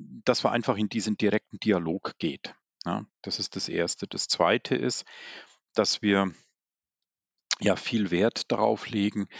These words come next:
dass die Mitarbeiter sich auch austauschen können, Kommunikation betreiben können und dass eigentlich die Kultur im Unternehmen auch ist, dass Vorgesetzte das aufnehmen und wir eher, ja, konsensorientiert versuchen vorzugehen, das heißt,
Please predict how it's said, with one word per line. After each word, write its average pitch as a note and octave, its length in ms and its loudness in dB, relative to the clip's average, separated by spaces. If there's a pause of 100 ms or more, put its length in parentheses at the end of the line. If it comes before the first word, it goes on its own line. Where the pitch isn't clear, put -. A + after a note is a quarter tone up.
(180)
dass - 160 -2
die F#2+ 100 2
Mitarbeiter G2+ 580 2
sich - 220 -8
auch F#2+ 180 0
austauschen - 680 0
können, F#2+ 300 0
Kommunikation F2+ 800 -4
betreiben E2 500 -2
können F2 320 -4
und F2+ 140 -6
dass F2+ 180 0
eigentlich F#2 340 -2
die - 80 -14
Kultur - 460 -2
im A2+ 100 2
Unternehmen G2 520 2
auch - 240 0
ist, G2+ 180 0 (320)
dass F#2 140 0
Vorgesetzte - 680 2
das - 200 -2
aufnehmen F#2+ 680 0
und F#2 180 -8
wir F2+ 160 4
eher, G2 380 4 (1500)
ja, G2 200 2
konsensorientiert A2+ 1300 2
versuchen A2 500 -4
vorzugehen, A2 640 0
das G#2+ 160 -2
heißt, - 200 -4